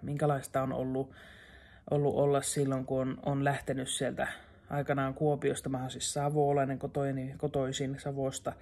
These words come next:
Minkälaista siellä on ollut. Aika paljon juttuja siihen sisältyy. Ja olisi kiva kuulla vähän ja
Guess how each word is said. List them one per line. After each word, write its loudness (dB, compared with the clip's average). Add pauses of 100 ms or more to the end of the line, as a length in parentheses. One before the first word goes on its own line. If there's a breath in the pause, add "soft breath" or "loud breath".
(480 loud breath)
Minkälaista 0
siellä -4
on -4
ollut. -2 (1000 loud breath)
Aika 2
paljon 10
juttuja -2
siihen -6
sisältyy. -2
Ja 0
olisi 0
kiva 4
kuulla 6
vähän 4
ja 4